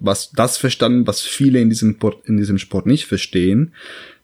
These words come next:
dass diese ganze Stress und diese ganze Sorge um, um irgendwelche Katastrophenszenarien, die weit, weit weg in die Zukunft liegen könnten,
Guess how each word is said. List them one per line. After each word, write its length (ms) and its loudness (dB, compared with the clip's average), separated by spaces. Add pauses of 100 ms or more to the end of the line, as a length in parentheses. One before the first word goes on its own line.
dass 160 -2
diese 240 0
ganze 340 0
Stress 500 0
und 60 2
diese 180 0
ganze 220 0
Sorge 440 2
um, 280 4
um 220 0
irgendwelche 480 2
Katastrophenszenarien, 1200 0
die 280 2
weit, 220 4
weit 160 2
weg 140 0
in 80 4
die 80 2
Zukunft 500 -2
liegen 400 2
könnten, 840 0